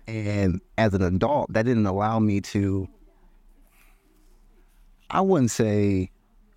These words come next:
Speaker 2: it allowed me to be, to mask how I feel as, as humble. Like, I just, I'm gonna be humble, you know, I'm, I'm not gonna do too much. I'm just gonna, I'm just gonna do my little thing here. I ain't gonna do nothing.
Speaker 1: Absolutely.
Speaker 2: I had, I had all these dreams, Kayla, like, I,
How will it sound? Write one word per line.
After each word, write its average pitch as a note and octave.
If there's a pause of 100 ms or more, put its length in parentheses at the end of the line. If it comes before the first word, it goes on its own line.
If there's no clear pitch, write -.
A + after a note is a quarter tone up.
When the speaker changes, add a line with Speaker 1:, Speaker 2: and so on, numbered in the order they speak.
(280)
Speaker 2:
it C#3
allowed A#2+
me A#2
to G#2
be, G2 (500)
to G#2 (600)
mask A2+
how F#2+
I F2+
feel A2+
as, F2+ (140)
as F2+
humble. A#2+ (120)
Like, G2
I B2+
just, A#2+
I'm C3
gonna B2
be F#2
humble, G2
you G#2
know, G#2+
I'm, A2+ (440)
I'm B2+
not B2
gonna G2+
do A2
too G#2+
much. G2+
I'm A#2+
just A2
gonna, G2 (220)
I'm A2+
just A2
gonna G#2
do G#2+
my G#2
little G2+
thing G2+
here. G2+ (260)
I C3+
ain't A2+
gonna F#2
do F#2+
nothing. F#2
Speaker 1:
Absolutely. F3 (560)
Speaker 2:
I A2+
had, A#2
I A#2
had B2+
all A#2
these G#2
dreams, B2
Kayla, G#2
like, G2
I, G#2+